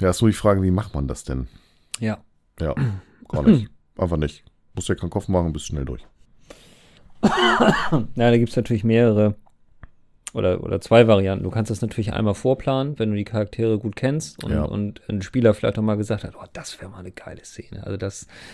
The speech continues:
Speaker 2: das würd
Speaker 1: Mhm.
Speaker 2: mich richtig abholen. Wenn ich die Gelegenheit mal hätte, das und das zu tun“,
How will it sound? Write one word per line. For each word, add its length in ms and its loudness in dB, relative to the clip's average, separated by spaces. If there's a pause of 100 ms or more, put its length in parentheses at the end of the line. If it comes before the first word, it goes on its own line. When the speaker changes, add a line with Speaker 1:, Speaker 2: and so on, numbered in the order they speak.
Speaker 2:
das 200 4
würd 80 4
Speaker 1:
Mhm. 60 2
Speaker 2:
mich 140 2
richtig 320 0
abholen. 460 2 (280)
Wenn 100 0
ich 100 0
die 140 0
Gelegenheit 640 4
mal 120 2
hätte, 240 2
das 200 0
und 120 -2
das 200 -2
zu 100 -10
tun“, 300 -2